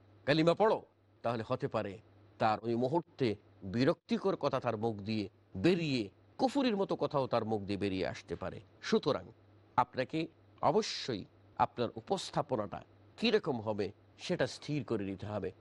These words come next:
সুন্দর করে উপস্থাপনা করতে হবে। আমাদের নবী মুহাম্মদ সাল্লাল্লাহু আলাইহি ওয়াসাল্লাম আমাদের জন্য উসওয়া। দেখা যাচ্ছে তিনি জুমার দিনে, খুতবার দিনে ভালো পোশাক পরিধান করে সুন্দরভাবে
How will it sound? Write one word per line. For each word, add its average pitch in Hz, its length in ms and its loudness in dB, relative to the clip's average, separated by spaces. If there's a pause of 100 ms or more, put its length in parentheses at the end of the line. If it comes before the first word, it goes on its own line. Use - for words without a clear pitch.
(180)
সুন্দর 190 540 0
করে 117 300 0 (100)
উপস্থাপনা 92 640 -2
করতে 87 300 -8
হবে। 104 220 -4 (920)
আমাদের 247 280 4
নবী 214 200 0
মুহাম্মদ 170 360 -2
সাল্লাল্লাহু 131 580 -2
আলাইহি 107 320 0
ওয়াসাল্লাম 98 540 -2 (640)
আমাদের 123 360 0
জন্য 101 240 -6
উসওয়া। 98 360 -6 (760)
দেখা 160 220 4
যাচ্ছে 180 220 -2
তিনি 185 380 -2 (680)
জুমার 139 520 4
দিনে, 123 220 -2
খুতবার 127 520 0
দিনে 110 300 -2 (320)
ভালো 143 220 4
পোশাক 131 420 -2 (100)
পরিধান 117 380 -2
করে 104 260 -4 (240)
সুন্দরভাবে 151 880 0